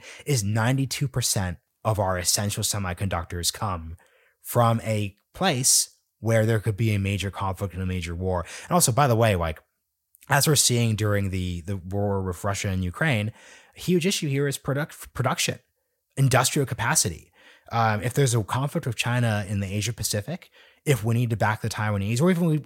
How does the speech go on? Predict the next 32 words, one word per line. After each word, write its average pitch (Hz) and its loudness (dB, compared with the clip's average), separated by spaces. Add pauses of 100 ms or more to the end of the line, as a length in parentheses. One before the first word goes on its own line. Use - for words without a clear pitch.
or 156 4
even 196 4
if 139 -4
we 156 2
want 127 0
to 131 -2
just 117 -4
make 120 0
sure - -2
the 101 -4
Chinese 123 0
have 117 0
the 110 2
ability 107 -2
to 90 -8
defend 113 -2
themselves, 95 -4
right? 101 -4
Like, 101 -4 (200)
you 135 4
have 120 4
people 127 0
like 101 2
Bridge 110 0
Colby 104 0
talking 104 -2
about 92 -4
turning 101 -4
Taiwan 101 -2
into 104 -4
a 92 -4
porcupine - -8